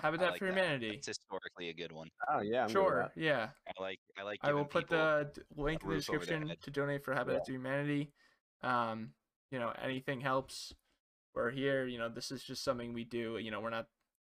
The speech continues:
Speaker 1: we aren't connected to any of these. We just feel like it's a good thing. You know, just
Speaker 3: We
Speaker 1: put a
Speaker 3: provide
Speaker 1: different,
Speaker 3: links.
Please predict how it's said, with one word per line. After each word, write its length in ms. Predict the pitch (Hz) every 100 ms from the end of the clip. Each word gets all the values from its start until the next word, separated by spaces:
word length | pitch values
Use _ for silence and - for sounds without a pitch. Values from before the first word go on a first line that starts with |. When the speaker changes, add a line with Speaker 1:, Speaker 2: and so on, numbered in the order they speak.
| _ _ _ _ _ _
Speaker 1:
we 60 | 123
aren't 120 | 117
connected 360 | - 127 - 127
to 80 | 127
any 160 | 139
of 40 | 139
these. 240 | 135 127
We 120 | 120
just 240 | 107 110 -
feel 140 | 127
like 320 | 113 110 113 -
it's 180 | 139 -
a 60 |
good 240 | 104 113 -
thing. 420 | 123 117 113 123 - - _ -
You 40 | 113
know, 140 | 107
just 180 | 104 95
Speaker 3:
We 60 |
Speaker 1:
put 140 | 120 127
a 40 |
Speaker 3:
provide 140 | 120 117 123 113
Speaker 1:
different, 280 | 123 131 123
Speaker 3:
links. 200 | -